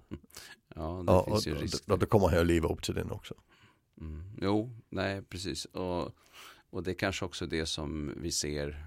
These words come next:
Speaker 1: med, om vi nu tar just Lasse och Lisa som du <laughs> pratade om. Så,
Speaker 2: Det är
Speaker 1: så
Speaker 2: inte
Speaker 1: kan
Speaker 2: alla som har Lasse, som inte har
Speaker 1: Nej,
Speaker 2: Lasse
Speaker 1: men
Speaker 2: som
Speaker 1: jag
Speaker 2: har
Speaker 1: menar
Speaker 2: A D H D,
Speaker 1: bara
Speaker 2: men
Speaker 1: att, eh,
Speaker 2: ja.
Speaker 1: då kan vi se också att det finns ju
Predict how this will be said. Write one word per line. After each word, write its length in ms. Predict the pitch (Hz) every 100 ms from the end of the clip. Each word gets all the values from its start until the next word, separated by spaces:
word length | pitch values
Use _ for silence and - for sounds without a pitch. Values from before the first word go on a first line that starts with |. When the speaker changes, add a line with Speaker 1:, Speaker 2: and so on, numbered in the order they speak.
| -
Speaker 1:
med, 360 | 69 71 71 -
om 180 | 71
vi 60 | 80
nu 120 | 78
tar 160 | - 71
just 280 | 73 - 78
Lasse 280 | 76 -
och 60 | 80
Lisa 340 | 80 78 -
som 200 | 98 87
du 300 | 85 - 82
<laughs> 200 | - 151
pratade 440 | - - - 95 -
om. 340 | 104 - - - - - 131 -
Så, 340 | - - 76
Speaker 2:
Det 60 | 73 58 -
är 40 |
Speaker 1:
så 100 | 87
Speaker 2:
inte 180 | 95 98
Speaker 1:
kan 60 | 92
Speaker 2:
alla 200 | 95 90
som 180 | 85
har 80 | 80
Lasse, 280 | 73 71 -
som 140 | 95
inte 100 | 85 82
har 40 |
Speaker 1:
Nej, 80 | 85
Speaker 2:
Lasse 140 | 82
Speaker 1:
men 80 | 92
Speaker 2:
som 100 | 92 92
Speaker 1:
jag 120 | 80
Speaker 2:
har 80 | 85
Speaker 1:
menar 60 |
Speaker 2:
A 20 |
D 60 | 85
H 80 | 80
D, 60 | 82
Speaker 1:
bara 160 | 80
Speaker 2:
men 100 | 80
Speaker 1:
att, 140 | - -
eh, 60 | 80
Speaker 2:
ja. 100 | 113
Speaker 1:
då 140 | 82
kan 180 | 120 87
vi 100 | 90
se 300 | - 85 80
också 260 | 76 -
att 120 | 73 -
det 60 |
finns 420 | - 101 90 -
ju 220 | 69 76